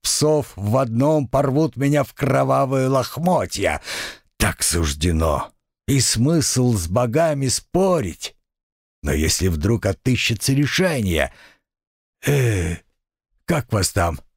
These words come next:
Виктор Никодимыч, да? Произошло недоразумение. Пожалуйста, освободите меня, и мы вместе решим все вопросы. Я вам помогу". Поможет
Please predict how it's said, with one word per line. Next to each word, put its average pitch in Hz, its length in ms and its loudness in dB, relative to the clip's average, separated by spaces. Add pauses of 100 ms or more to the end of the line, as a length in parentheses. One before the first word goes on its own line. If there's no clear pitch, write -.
(340)
Виктор 175 480 0
Никодимыч, 95 720 0 (280)
да? 170 320 0 (720)
Произошло 113 720 0
недоразумение. 135 1040 0 (720)
Пожалуйста, 87 720 -2
освободите 101 720 0
меня, 101 300 2
и 113 100 2
мы 151 280 2
вместе 131 560 0
решим 160 340 0
все 117 280 0
вопросы. 139 600 0 (160)
Я 113 300 2
вам 151 200 0
помогу". 170 600 0 (1080)
Поможет 160 1120 0